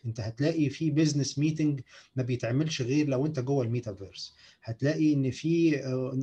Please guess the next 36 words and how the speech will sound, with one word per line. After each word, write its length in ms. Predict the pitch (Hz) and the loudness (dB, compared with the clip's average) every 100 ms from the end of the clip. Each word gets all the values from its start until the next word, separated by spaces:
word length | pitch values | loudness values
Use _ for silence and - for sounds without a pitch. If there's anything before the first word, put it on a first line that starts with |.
| 131 | -4
هنصل 500 | - 131 165 - 151 | -2 2 2 2 -2
إن 280 | 143 131 131 | 0 0 2
ممكن 320 | 156 160 139 | 0 0 -4
تبقى 220 | 131 117 | -6 -6
في 140 | - | 0
مكتبة 480 | 156 127 - 156 160 | 0 0 -2 0 2
مش 260 | 147 139 135 | 2 -2 -2
موجودة 300 | 120 156 143 | -2 -4 -4
خالص، 360 | - 147 - | -4 -4 -4
مكتبة 300 | 113 - 147 | -8 -6 -4
افتراضية 540 | 190 - 123 117 151 156 | -4 -4 -4 0 0 0
وفيها 240 | 120 156 | -2 -4
كتاب 260 | 147 156 139 | -4 -4 -2
مهم 260 | 123 156 | 0 0
أنت 140 | 139 117 | 0 0
عايزه." 380 | 135 151 - - _ - - _ | 0 -2 -4 -14 _ -20 -20 _
فلازم 300 | 113 143 143 | -2 0 2
تلبس 380 | 135 165 147 127 | 2 0 0 0
النظارة 600 | 120 113 113 104 139 160 | -2 -2 -4 -2 0 2
بتاعت 300 | 110 123 107 | 0 -4 -4
الميتافيرس 640 | 120 151 139 110 160 - 123 | 0 0 -2 -2 -2 -2 -6
وتخش 420 | - - 180 - | -6 -6 -6 -8
ت-، 260 | - 110 - - _ - | -12 -12 -12 -20 _ -16
ت-، 60 | - _ | -16 _
ت-، 240 | 139 135 123 | -8 -8 -4
تدور 420 | 123 156 180 151 | 2 4 4 4
في، 180 | - 127 | -2 -8
على 160 | 117 117 | -6 -6
الكتاب 340 | - 120 156 | -6 -4 -2
اللي 160 | 147 135 | 0 0
أنت 140 | 156 | -2
عايزه 380 | 107 127 160 147 | -2 0 0 2
وت-، 360 | 160 139 127 - | 2 2 0 -2
وتستعيره، 1080 | 117 110 107 - 113 147 180 156 147 131 117 | -4 -2 -4 -2 2 6 8 8 6 4 0
آه، 380 | 117 113 113 107 | -6 -8 -8 0
فيرتشوالي. 640 | 170 - 143 143 147 | 0 0 -2 2 2